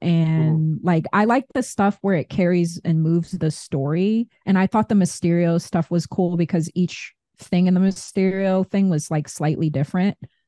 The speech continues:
Speaker 2: Yeah.
Speaker 1: Um, but, like, when it's like, "Okay, do this task or this puzzle," and then it's, like, the same dang thing, that does irk me. Like, I don't like redundancy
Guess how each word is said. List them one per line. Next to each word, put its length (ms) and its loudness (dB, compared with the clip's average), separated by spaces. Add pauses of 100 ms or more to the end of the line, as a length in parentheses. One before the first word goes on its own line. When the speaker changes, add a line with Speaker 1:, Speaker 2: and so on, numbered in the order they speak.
(180)
Speaker 2:
Yeah. 200 -8
Speaker 1:
Um, 460 2
but, 200 -2
like, 220 0
when 120 2
it's 200 -2
like, 180 0
"Okay, 320 0
do 180 2
this 240 0
task 540 -2
or 100 2
this 380 -2 (100)
puzzle," 360 0
and 120 0
then 120 0
it's, 160 -2
like, 180 -2
the 100 0
same 560 0
dang 380 0
thing, 520 -2 (360)
that 400 0 (640)
does 400 -2
irk 300 -6
me. 340 -4
Like, 260 -2
I 140 2
don't 280 0
like 200 -2
redundancy 1040 0